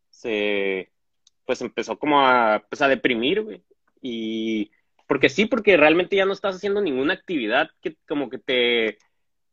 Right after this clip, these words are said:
diga como, ah, güey, le, como que le quitas todo el sentido a, a las cosas, güey. Como que nomás empiezas a trabajar, güey.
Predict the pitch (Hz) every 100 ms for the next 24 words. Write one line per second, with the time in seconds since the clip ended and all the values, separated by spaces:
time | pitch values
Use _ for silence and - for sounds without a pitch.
0 | _ - 127 151 151 135 156 180 165 139
1 | 123 127 127 - 156 - 156 139 _ 185
2 | - 196 196 196 175 127 110 151 175 175
3 | 143 - 135 117 113 110 - - 139 135
4 | 101 104 123 113 117 110 _ _ - -
5 | 131 135 151 147 165 151 147 110 - 143
6 | 175 190 233